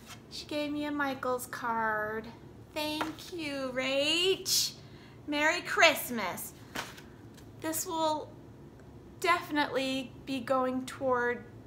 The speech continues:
beads. <laughs> Oh, thanks, Rach. You're so sweet. You didn't have to do that, but thank you so, so much.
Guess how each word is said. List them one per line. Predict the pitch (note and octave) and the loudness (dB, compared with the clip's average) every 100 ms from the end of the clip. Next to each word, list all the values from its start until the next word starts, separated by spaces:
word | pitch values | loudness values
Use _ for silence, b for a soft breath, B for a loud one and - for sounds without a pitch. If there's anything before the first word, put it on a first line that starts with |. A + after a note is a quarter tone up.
| - - - - - - | -18 -18 -16 -16 -14 -6
beads. | C4 A3+ G3+ F#3+ A3+ D#4+ | -4 -2 -4 -4 -2 -2
<laughs> | - - - - - - - - A#4 B C#5+ B4+ A#4 - | -6 -12 -16 -16 -16 -16 -14 -6 -2 B 0 0 -2 4
Oh, | D#4+ D#4+ F4+ F#4 | 6 6 4 0
thanks, | A#4 G4+ F#4 - | 2 2 0 -2
Rach. | G#4 G4+ G#4 G#4 A#4 | 0 2 2 2 0
You're | A4+ | -2
so | - E4+ | 0 -2
sweet. | - - B3 A3+ A3+ A#3 A3 - | -2 -4 -2 -2 -2 -4 -6 -6
You | D#4 | -2
didn't | F4+ D4 | 0 2
have | B3+ A#3 | 2 0
to | |
do | A3+ A3 A3 | -8 -6 -6
that, | G#3 G3+ G3 - | 2 4 4 2
but | G#3+ | -6
thank | - - A#3 A3+ - | -4 -4 -2 -4 -10
you | G3 | -12
so, | - - A3 A#3 | -8 -4 -2 -2
so | A#3 A3+ A3 | -2 -4 -2
much. | G#3+ G3 F#3 - - | 0 0 0 -4 -8